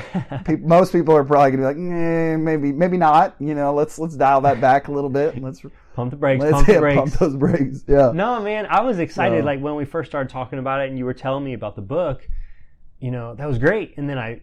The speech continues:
Speaker 1: I think I mulled it over for a couple nights, and then
Speaker 2: Mm.
Speaker 1: we met for lunch, and I was like, "How are you gonna promote it?"
Speaker 2: Yeah, I,
Speaker 1: Because
Speaker 2: it
Speaker 1: that's
Speaker 2: never
Speaker 1: my
Speaker 2: even
Speaker 1: marketing
Speaker 2: occurred
Speaker 1: world,
Speaker 2: to me.
Speaker 1: right? That's,
Speaker 2: Yeah.
Speaker 1: that's my world.
Speaker 2: Oh,
Speaker 1: So
Speaker 2: yeah.
Speaker 1: my wheels are spinning. And then I was like, "Man, it's just people will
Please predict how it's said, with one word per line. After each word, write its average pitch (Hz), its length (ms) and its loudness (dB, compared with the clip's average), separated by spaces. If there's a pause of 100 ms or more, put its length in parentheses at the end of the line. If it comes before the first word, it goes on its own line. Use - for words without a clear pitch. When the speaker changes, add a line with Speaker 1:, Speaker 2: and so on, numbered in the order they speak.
(120)
Speaker 1:
I 113 80 -12
think 165 160 -10
I 127 80 -6
mulled 123 320 -4
it 113 60 -8
over 113 260 -8
for 110 160 -12
a 107 40 -14
couple 107 240 -12
nights, 107 320 -16
and 107 80 -8
then 107 100 -8
Speaker 2:
Mm. 110 40 -10
Speaker 1:
we 110 80 -10
met 117 300 -12
for 113 100 -12
lunch, 110 320 -10
and 117 100 -10
I 110 60 -12
was 113 100 -14
like, - 220 -18
"How - 160 -12
are 175 60 -8
you 185 100 -10
gonna 175 140 -6
promote 139 400 -4
it?" 135 180 -8
Speaker 2:
Yeah, 147 280 4
I, 156 140 6
Speaker 1:
Because 190 140 4
Speaker 2:
it 165 40 0
Speaker 1:
that's 226 120 2
Speaker 2:
never 226 120 0
Speaker 1:
my 180 140 2
Speaker 2:
even 175 120 0
Speaker 1:
marketing 208 320 2
Speaker 2:
occurred 285 80 2
Speaker 1:
world, 120 240 0
Speaker 2:
to - 60 0
me. 117 60 -6
Speaker 1:
right? 139 300 -6
That's, 165 100 -4
Speaker 2:
Yeah. 127 220 0
Speaker 1:
that's 143 160 -10
my 170 220 -4
world. 110 460 -4
Speaker 2:
Oh, - 0 -
Speaker 1:
So 196 180 0
Speaker 2:
yeah. 156 400 -2
Speaker 1:
my 135 160 -4
wheels 156 280 -2
are - 60 -6
spinning. 110 480 -12 (500)
And 110 80 -10
then 127 80 -8
I 143 80 -10
was 135 80 -10
like, 123 240 -14
"Man, 127 380 -14 (100)
it's - 120 -20
just - 220 -20 (160)
people 143 340 -8
will 120 480 -10